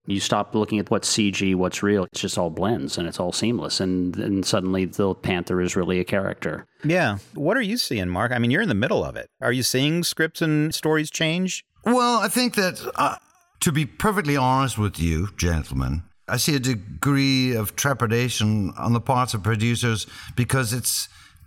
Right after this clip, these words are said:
Speaker 3: becoming increasingly difficult to read the tea leaves of popular culture and where it's going. Are we going to see more and more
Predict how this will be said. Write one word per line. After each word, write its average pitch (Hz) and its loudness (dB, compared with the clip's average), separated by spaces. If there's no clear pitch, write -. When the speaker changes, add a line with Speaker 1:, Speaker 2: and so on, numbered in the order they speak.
Speaker 3:
becoming 143 2
increasingly 135 0
difficult 120 0
to 110 2
read 139 2
the 117 0
tea 139 0
leaves 120 2
of 92 0
popular 135 0
culture 117 0
and 107 2
where 113 2
it's 78 -8
going. 110 0
Are 135 2
we 135 2
going 127 2
to 123 0
see 120 2
more 127 2
and 120 4
more 120 2